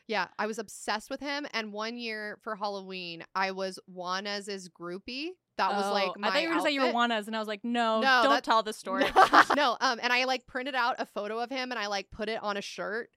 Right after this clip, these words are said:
Speaker 1: shrinky-dinked it onto a shirt, and then
Speaker 2: Wow.
Speaker 1: I had, like, um, like, fishnets and, like, a zebra print skirt. I was just trying to be, like, a rock star groupie, but
Speaker 2: Right.
Speaker 1: for Juanes
Speaker 2: Right, I love that.
Speaker 1: specifically, and that was a good memory.
Speaker 2: Yeah.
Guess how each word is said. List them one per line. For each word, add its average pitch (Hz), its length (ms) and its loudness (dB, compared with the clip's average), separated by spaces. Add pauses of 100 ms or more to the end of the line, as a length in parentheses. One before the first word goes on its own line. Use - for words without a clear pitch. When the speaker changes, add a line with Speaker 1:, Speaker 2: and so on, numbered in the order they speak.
(160)
Speaker 1:
shrinky-dinked 220 680 -6
it 240 80 -4
onto 202 300 -4
a 202 80 -4
shirt, 214 400 -4
and 214 240 2
then 220 80 0
Speaker 2:
Wow. 220 60 2
Speaker 1:
I 220 80 2
had, 214 260 0
like, 202 300 -4
um, 190 400 -2 (240)
like, 196 280 -4
fishnets 247 640 -2
and, 208 160 -2
like, 185 240 -6
a 190 80 -6
zebra 220 460 -4
print 233 340 -6
skirt. 233 320 -2
I 226 80 4
was 233 100 0
just 254 140 -10
trying 247 220 -2
to 262 60 -4
be, 240 120 -8
like, 214 220 -4
a 196 80 -2
rock 185 280 -2
star 226 260 -6
groupie, 254 540 -10
but 220 160 0
Speaker 2:
Right. 202 280 -10
Speaker 1:
for 226 240 0
Juanes 190 480 -4
Speaker 2:
Right, 196 200 -6
I 196 120 -4
love 190 60 -12
that. 190 280 -2
Speaker 1:
specifically, 175 420 -8 (120)
and 196 180 -16
that 233 140 -2
was 233 120 -10
a 220 40 -10
good 175 180 -14
memory. - 340 -16
Speaker 2:
Yeah. 202 420 -4